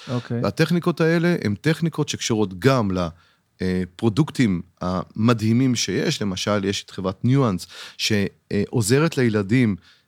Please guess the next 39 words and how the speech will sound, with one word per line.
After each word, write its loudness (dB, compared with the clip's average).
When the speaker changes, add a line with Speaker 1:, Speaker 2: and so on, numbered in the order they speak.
Speaker 2:
להתפקס. -2
אתה -2
יכול -2
להיות 0
ב-, 0
המורה 0
יכול -2
להיות -4
במרכז -4
הכיתה, -4
הילד 0
יכול -6
להיות -4
בסוף -4
הכיתה, -2
Speaker 1:
מהמם. -2
Speaker 2:
יש -2
להם 2
מכשיר -2
דמוי 0
סיימון, -2
אתה -4
לוחץ -4
על -6
כפתור -4
שם, 0
ואתה -6
שומע 2
רק -2
את -10
המורה. 0
Speaker 1:
אוקיי. 0
Speaker 2:
וזה 0
Speaker 1:
כן. 2
Speaker 2:
מדהים, 4
כי, -2
כי 0
אתה -6
חווה, 0